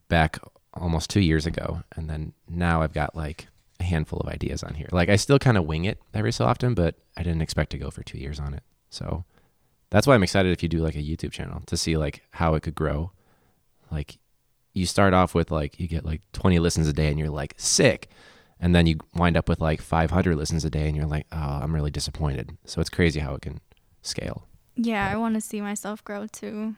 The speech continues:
Speaker 2: in that way. Like,
Speaker 1: Mm-hmm.
Speaker 2: I see people so shy at first when they start off, and then
Speaker 1: <laughs>
Speaker 2: now they're, like, so confident themselves, and they,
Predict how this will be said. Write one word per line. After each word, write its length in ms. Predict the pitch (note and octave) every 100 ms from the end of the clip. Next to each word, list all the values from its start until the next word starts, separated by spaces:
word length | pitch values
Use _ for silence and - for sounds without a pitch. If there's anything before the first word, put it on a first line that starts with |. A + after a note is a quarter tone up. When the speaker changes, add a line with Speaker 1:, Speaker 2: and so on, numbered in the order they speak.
| _
Speaker 2:
in 160 | A#3 G#3+
that 200 | G#3 G3
way. 360 | G3+ G#3 G#3 A3+
Like, 380 | A3+ - A3+ - _ D#3+
Speaker 1:
Mm-hmm. 180 | D#2+ C#2 _ -
Speaker 2:
I 100 | G#3+
see 240 | A3 - A3+
people 500 | - A3+ A3+ G#3+ G#3+
so 280 | - G3+ G#3
shy 640 | - G3 G3 F#3+ G3+ G3+ _ -
at 160 | G#3 G3+
first 400 | - F3 G3 -
when 80 | G3
they 80 | G3+
start 260 | - -
off, 300 | - - -
and 120 | G#3
then 320 | G3+ G3 G3 -
Speaker 1:
<laughs> 320 | - - -
Speaker 2:
now 380 | G3+ G#3+ A3+ G#3+
they're, 180 | G3 G3
like, 440 | G3 F#3+ F#3 -
so 240 | - - G3+
confident 640 | - F#3+ G3 - F#3+ F#3
themselves, 640 | F#3+ G3 - F#3 F#3 F#3+ G3
and 100 | F#3
they, 460 | F#3+ F#3 F#3+ F#3+